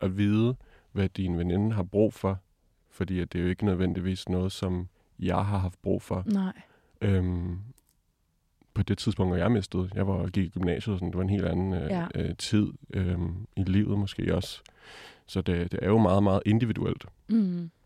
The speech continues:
Speaker 1: hvordan det er at miste. Men det der med at give så god tid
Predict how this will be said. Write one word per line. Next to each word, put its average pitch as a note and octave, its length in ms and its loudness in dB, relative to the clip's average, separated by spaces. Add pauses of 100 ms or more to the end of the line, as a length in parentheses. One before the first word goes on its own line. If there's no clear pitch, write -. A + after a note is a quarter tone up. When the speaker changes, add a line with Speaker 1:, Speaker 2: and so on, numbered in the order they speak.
(180)
Speaker 1:
hvordan F#2 320 2
det F2+ 80 0
er F#2 40 0
at F#2 60 2
miste. F#2+ 340 0 (260)
Men F2+ 400 0 (520)
det A2 100 4
der G#2+ 80 4
med F#2+ 280 4
at - 200 -4
give - 80 -8
så F#2+ 100 -4
god G2+ 260 -2
tid - 260 -2